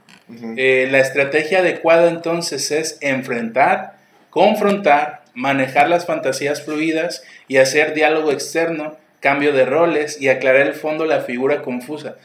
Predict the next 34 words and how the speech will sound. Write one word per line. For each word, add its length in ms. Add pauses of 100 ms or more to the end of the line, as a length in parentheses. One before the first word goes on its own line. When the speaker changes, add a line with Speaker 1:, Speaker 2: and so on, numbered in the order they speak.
(260)
Speaker 2:
Pareciera 500
que 140
este 160
es 80
más 380
completo. 880
Speaker 1:
Sí, 160
porque 260
de 120
hecho 140
yo 140
traigo 300
como 320
estrategia 560
el 100
diálogo 320
externo, 440
lo 80
acabas 260
de 60
mencionar, 680 (440)
que 200 (880)
sencillamente 720
es 120
dejar 280
al 80
paciente 440
que 80
hable 240
fluidamente 800
sin 400
ningún 440
tipo 460
de 380